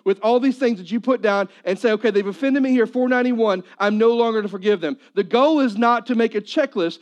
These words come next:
The goal is for us to have a heart to forgive people. So he gives this astronomical number, not to tell them a number of times to check off a list, but to say that the, what's reasonable to forgive someone is every time. Every time.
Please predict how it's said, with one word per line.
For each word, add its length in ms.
The 120
goal 280
is 100
for 120
us 160
to 80
have 180
a 40
heart 180
to 80
forgive 340
people. 400
So 140
he 100
gives 260
this 240
astronomical 920
number, 580
not 220
to 60
tell 220
them 140
a 40
number 220
of 100
times 260
to 60
check 260
off 160
a 40
list, 440
but 120
to 80
say 200
that 200
the, 60
what's 280
reasonable 460
to 40
forgive 340
someone 380
is 220
every 640
time. 420
Every 220
time. 300